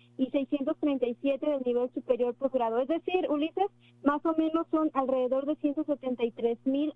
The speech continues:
veintisiete alumnos los que están a la espera de poder retomar sus actividades presenciales o a la distancia.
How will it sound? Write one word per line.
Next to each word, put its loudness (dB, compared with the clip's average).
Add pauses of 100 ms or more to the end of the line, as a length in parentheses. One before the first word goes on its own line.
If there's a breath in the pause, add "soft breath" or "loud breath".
veintisiete -2
alumnos 0 (320 soft breath)
los 4
que 0
están 0
a 4
la 2
espera 0
de 0
poder 0
retomar 0
sus -2
actividades 0
presenciales 0 (420)
o 4
a 0
la 0
distancia. 0